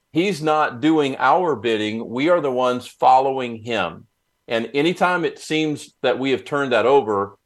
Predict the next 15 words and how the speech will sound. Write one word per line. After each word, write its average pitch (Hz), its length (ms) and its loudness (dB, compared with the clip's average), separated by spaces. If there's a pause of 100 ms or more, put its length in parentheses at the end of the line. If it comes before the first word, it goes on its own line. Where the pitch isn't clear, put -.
(160)
then 120 140 0
we 123 100 -2
have 139 220 2
to 139 60 -6
be 123 140 -4
very 127 400 0
cautious. 127 540 -2
We 127 100 -4
need 131 160 -6
to 117 60 -2
move 123 300 -2
away 123 460 2
from 131 280 -6
that 123 280 0
kind 127 520 -4